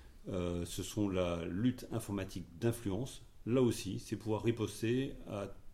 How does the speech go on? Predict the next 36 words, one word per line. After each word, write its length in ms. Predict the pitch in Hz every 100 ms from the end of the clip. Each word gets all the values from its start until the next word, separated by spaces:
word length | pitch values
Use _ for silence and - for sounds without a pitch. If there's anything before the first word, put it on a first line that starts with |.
| -
toutes 280 | 147 143 104
les 300 | 107 104 104
attaques 500 | 101 120 117 - - - - - - -
sur 380 | - - - 101
les 200 | 98 95
réseaux 440 | 92 113 139 131
informatiques, 760 | 127 - 107 101 - 123 - - - - -
les 140 | 90
réseaux 360 | 80 92 113 117
sociaux, 480 | 113 110 - 107 - - 90
les 120 | 82
médias 440 | 92 131 123 117
sociaux 460 | - 104 - 107 123 - - - -
que 80 | 120
peuvent 240 | 123 117
subir 420 | - 113 107 104
les 180 | 98 104
armées 340 | 101 107 139 -
et 120 | 110
qui 160 | - 107
la 120 | 104
gênent 440 | 95 135 143 110
dans 100 | 107
sa 160 | 101 104
manœuvre 560 | 101 113 131 113 85 104
globalement. 460 | 92 95 92 87 85 - - - - -
Donc 200 | 87 87
c'est 200 | - -
rétablir 500 | 87 110 107 92 98
la 80 | 92
vérité, 720 | 92 90 85 104 117 131 151 -
c'est 260 | - - 87
faire 220 | - 104
passer 260 | 104 -
nos 100 | 90
messages, 520 | 90 85 101 110 123